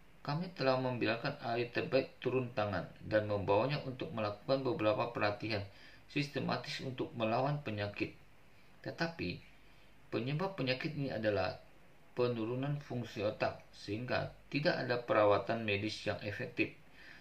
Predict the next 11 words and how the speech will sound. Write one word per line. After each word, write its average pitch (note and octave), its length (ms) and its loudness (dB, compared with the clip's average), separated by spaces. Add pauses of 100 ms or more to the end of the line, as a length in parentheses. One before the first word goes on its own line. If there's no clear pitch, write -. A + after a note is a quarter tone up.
Setelah E3 400 0
itu, - 400 -4
kondisinya B2 640 -4
terus E3+ 240 0
memburuk. G2 480 0 (1700)
Berbicara B2+ 560 2
tentang C#3 400 -2
ini, A#2+ 320 -2 (240)
An A#2 160 -4
Chong D3+ 240 -2
Kyu F#3 80 -2